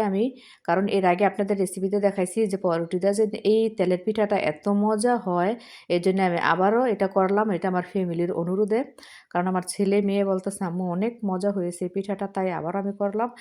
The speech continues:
এখন আমি ব্লেন্ডার করে নিয়েছি, এখানে আমি অল্পই দিয়েছি পাউরুটিটা। দেওয়ার পরে এখন দেখুন, আমি ব্লেন্ডার করার পরে ঠিক এরকম একটা কালার চলে আসছে, এবং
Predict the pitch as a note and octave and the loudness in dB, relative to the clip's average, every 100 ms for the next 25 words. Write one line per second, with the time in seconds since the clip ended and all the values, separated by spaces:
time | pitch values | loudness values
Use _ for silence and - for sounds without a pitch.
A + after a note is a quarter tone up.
0 | - - - F3 F#3+ F#3 F#3 F3+ F3+ E3+ | -20 -12 -4 -2 0 0 -2 0 0 0
1 | F3 F3+ G3 F#3+ F#3+ F#3 E3+ F3+ E3+ E3+ | -2 0 2 2 0 0 -2 -2 -4 -2
2 | D#3+ D#3+ D#3+ A3 F#3+ G#3 G#3 A3+ G3 E3 | -2 -2 2 2 4 2 0 -6 -4 -4
3 | D#3+ D#3 G3+ A#3 B3 - - _ F3 F3+ | -4 -6 -4 -4 -6 -16 -20 _ 0 4
4 | F#3+ F#3+ G3+ G#3 A3+ F#3+ - F#3+ G3 G#3 | 4 4 4 4 2 -2 -4 -2 -2 0
5 | G3+ F3+ F3 F3 F3+ F3+ G3 F#3 G3+ G3+ | 0 2 0 0 0 0 0 0 0 -2
6 | G3+ G#3+ F3 D#3 F#3 F3+ E3 E3+ E3 E3 | -4 -2 -2 -2 -4 -4 -6 -4 -2 -4
7 | - D#3+ D3+ - - - E3 | -6 -4 -6 -6 -8 -6 -6